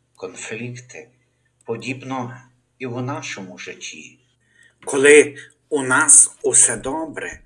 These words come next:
ми на це не звертаємо особливої уваги. Ми здебільшого пам'ятаємо невдачі,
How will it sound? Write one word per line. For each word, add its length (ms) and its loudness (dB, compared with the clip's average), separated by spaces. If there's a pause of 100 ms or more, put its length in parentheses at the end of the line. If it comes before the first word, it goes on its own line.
(300)
ми 180 -2
на 140 -2
це 180 2
не 140 -2
звертаємо 880 -2 (320)
особливої 800 0
уваги. 680 -12 (640)
Ми 400 -2
здебільшого 1120 -2 (280)
пам'ятаємо 680 -2
невдачі, 1000 -10